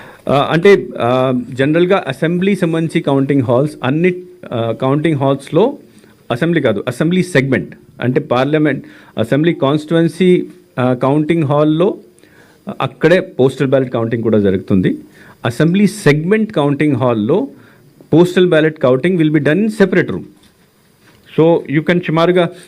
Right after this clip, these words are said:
you can say that వన్ సెవెంటీ ఫైవ్, ఆ, అసెంబ్లీ సెగ్మెంట్ కౌంటింగ్ హాల్‌లో,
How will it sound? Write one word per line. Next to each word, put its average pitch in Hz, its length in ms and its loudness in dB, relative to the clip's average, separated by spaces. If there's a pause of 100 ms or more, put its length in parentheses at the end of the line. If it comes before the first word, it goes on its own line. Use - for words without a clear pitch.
(140)
you 165 100 -2
can 160 120 -2
say 175 120 0
that 175 140 2
వన్ 151 160 -2
సెవెంటీ 165 380 -2
ఫైవ్, 156 520 -2
ఆ, 123 160 2 (420)
అసెంబ్లీ 175 400 2
సెగ్మెంట్ 151 440 -2
కౌంటింగ్ 135 400 0
హాల్‌లో, 123 480 0